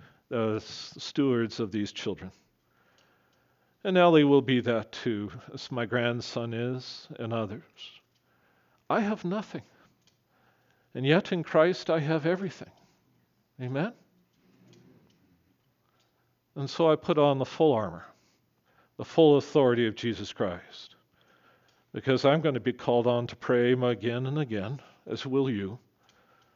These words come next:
And I want someone suited up when I call on someone to pray, to stand in the authority of Jesus Christ, as people have stood in authority for me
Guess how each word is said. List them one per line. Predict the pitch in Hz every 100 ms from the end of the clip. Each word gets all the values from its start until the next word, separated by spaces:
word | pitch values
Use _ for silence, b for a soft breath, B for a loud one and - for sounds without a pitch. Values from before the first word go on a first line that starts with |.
| b b _
And | 127
I | 160
want | 151 120 110
someone | - 127 120 113
suited | - - 156 127 135
up | 190 -
when | 127
I | 107 110
call | - 110 101
on | 98
someone | - 113 98 98
to |
pray, | - 117 104 143 - - _ _ b b b b b b b _
to | 120
stand | - 123 123 113
in | 117
the | 107
authority | - 123 104 104 107
of | 98
Jesus | - 110 95 95
Christ, | - 107 95 98 - - -
as | - -
people | - 160 147
have | 117 101
stood | - 143 131 113
in | 113
authority | 95 - 131 113 120
for | - 107
me | 92 127 208